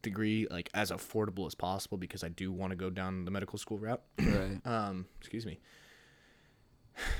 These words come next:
Speaker 1: So, what my tentative plan is right now is to get the credits that I need to transfer out of this J C, um, out of Ot-, uh,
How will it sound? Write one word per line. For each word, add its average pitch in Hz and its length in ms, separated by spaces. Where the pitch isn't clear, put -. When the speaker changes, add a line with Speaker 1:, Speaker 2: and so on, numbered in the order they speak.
Speaker 1:
So, 143 560
what 131 300
my 123 100
tentative 131 480
plan 101 320
is 92 220
right 101 180
now 82 220
is 92 380
to 90 360
get 92 160
the - 60
credits 110 320
that 104 160
I - 20
need 107 160
to 135 80
transfer 90 400
out 87 80
of 90 80
this 101 100
J 85 140
C, - 280
um, 87 540
out 92 140
of 92 80
Ot-, 82 260
uh, 104 160